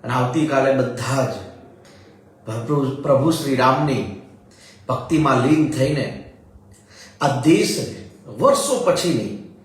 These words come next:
જે આશા હતી એ પૂરી થવાની છે. આપણા વિરમગામમાં પણ ખૂબ મોટા પ્રમાણમાં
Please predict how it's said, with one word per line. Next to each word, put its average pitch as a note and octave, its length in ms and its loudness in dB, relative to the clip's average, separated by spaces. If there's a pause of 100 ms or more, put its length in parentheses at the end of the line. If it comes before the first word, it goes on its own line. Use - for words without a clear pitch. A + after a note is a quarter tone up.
(760)
જે E3+ 600 2
આશા D#3 400 4
હતી A#2 500 -4
એ - 40 -12
પૂરી C3 300 -4
થવાની - 480 -10
છે. - 160 -20 (1600)
આપણા B2 180 0
વિરમગામમાં D3 680 2
પણ D3+ 200 -4
ખૂબ F#3+ 200 -2
મોટા B2+ 200 0
પ્રમાણમાં C3 600 -2